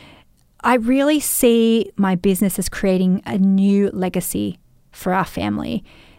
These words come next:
and it's a privilege to be able to do that. You know, think about your grandmother, think about your mother. M-,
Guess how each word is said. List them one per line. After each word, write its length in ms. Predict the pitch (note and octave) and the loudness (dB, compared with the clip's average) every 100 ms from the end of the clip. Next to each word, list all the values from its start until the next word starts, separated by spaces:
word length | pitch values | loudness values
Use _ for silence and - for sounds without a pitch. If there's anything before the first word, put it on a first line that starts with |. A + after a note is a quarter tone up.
| _ _ - | _ _ -2
and 680 | F#3+ F#3 F3+ F#3 F3 - - _ | 2 2 2 2 0 -6 -12 _
it's 220 | A3 - | -4 -2
a 60 | C4 | -4
privilege 560 | - B3+ G#3+ G#3+ F3+ | 0 0 2 0 -2
to 80 | - | -2
be 100 | G3 | -2
able 160 | F3+ F#3 | 0 -4
to 160 | - | -6
do 160 | - F3+ | -4 0
that. 300 | F#3 F#3+ - _ _ | 0 -2 -4 _ _
You 100 | G#3 | -2
know, 100 | G3 | 0
think 260 | - B3+ B3 | 2 2 2
about 380 | A#3 G#3 G3+ - | 4 2 2 -4
your 140 | G3 | -4
grandmother, 720 | F3 G3 G3 G#3 G3+ G#3 G#3 G3+ | -2 2 2 2 2 2 2 0
think 160 | F#3 | -6
about 200 | - - | -4 -4
your 140 | F#3 F#3 | -2 0
mother. 440 | F#3+ F#3+ G3 F#3+ - - - - _ _ _ _ | 0 0 0 0 -4 -20 -20 -20 _ _ _ _
M-, 300 | A3 G3 G#3+ | 2 4 2